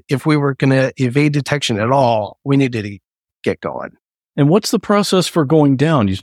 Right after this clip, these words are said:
Speaker 2: I mean, I'm picturing you sliding down on your butt.
Speaker 1: Yep, pretty much. Yeah, you, uh, sort of scoot your butt across the surface of the, of the stone, uh, reach down with, you know, your toe, and, and then just put the rest of the weight on your one foot and then get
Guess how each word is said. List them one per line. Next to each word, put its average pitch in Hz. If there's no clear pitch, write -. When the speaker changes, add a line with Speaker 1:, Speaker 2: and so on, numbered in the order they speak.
Speaker 2:
I 131
mean, 123
I'm 127
picturing 156
you 123
sliding 135
down 127
on 117
your 98
butt. 101
Speaker 1:
Yep, 226
pretty 214
much. 208
Yeah, 180
you, 143
uh, 143
sort 147
of 135
scoot 214
your 190
butt 175
across 165
the 151
surface 160
of 147
the, 139
of 123
the 120
stone, 202
uh, 127
reach 143
down 147
with, 143
you 139
know, 131
your 120
toe, 180
and, 127
and 123
then 131
just 123
put 131
the 127
rest 127
of 110
the 120
weight 135
on 117
your 110
one 165
foot 190
and 135
then 127
get 123